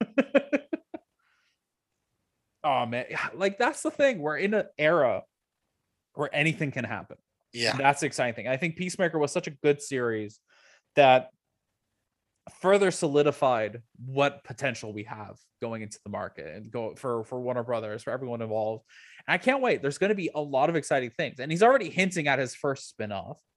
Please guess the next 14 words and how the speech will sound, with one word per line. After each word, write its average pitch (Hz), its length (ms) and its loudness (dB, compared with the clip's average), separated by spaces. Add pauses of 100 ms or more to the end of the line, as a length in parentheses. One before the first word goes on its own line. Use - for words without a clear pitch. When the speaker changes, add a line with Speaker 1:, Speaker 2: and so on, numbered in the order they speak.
(1000)
Speaker 2:
Yeah. 117 220 4 (2000)
Yes, 127 180 4
he 170 180 6
is. 104 500 4
Can't 156 160 4
wait 165 120 4
for 147 100 0
that. 131 240 8 (320)
But 139 100 -6
to 160 80 -6
that, 143 260 4
but 160 100 6
it 156 80 4
might, 160 140 4